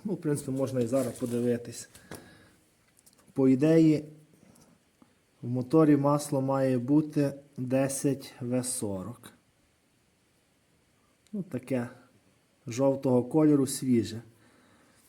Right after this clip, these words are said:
Я думаю, пройдемо обкатку або пару годин роботи і,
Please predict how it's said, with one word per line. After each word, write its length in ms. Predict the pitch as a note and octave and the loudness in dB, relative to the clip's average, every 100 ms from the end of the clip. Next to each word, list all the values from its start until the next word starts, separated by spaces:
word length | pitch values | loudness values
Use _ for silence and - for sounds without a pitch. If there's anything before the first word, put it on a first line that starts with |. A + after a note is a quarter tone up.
| _ _ _ _ _ | _ _ _ _ _
Я 160 | C#3+ C3+ | -2 0
думаю, 540 | C3+ C#3 C3+ C3 B2+ - - - - - | 0 0 2 2 0 -4 -16 -20 -20 -6
пройдемо 440 | C3 B2+ C3 B2+ | -2 0 0 -2
обкатку 680 | A#2+ - D#3+ D#3+ D#3+ - A#2 - | -4 -2 0 0 -2 -6 -6 -6
або 300 | A#2+ A2+ A2 - _ - - - _ _ _ _ _ | -10 -10 -12 -18 _ -20 -20 -20 _ _ _ _ _
пару 280 | C3+ B2+ B2 | 0 2 2
годин 400 | B2 B2+ C3 B2 | 2 2 2 2
роботи 580 | B2 C3+ D3 D3 C3 B2 | 0 2 2 2 -2 0
і, 240 | B2+ C3 | 2 2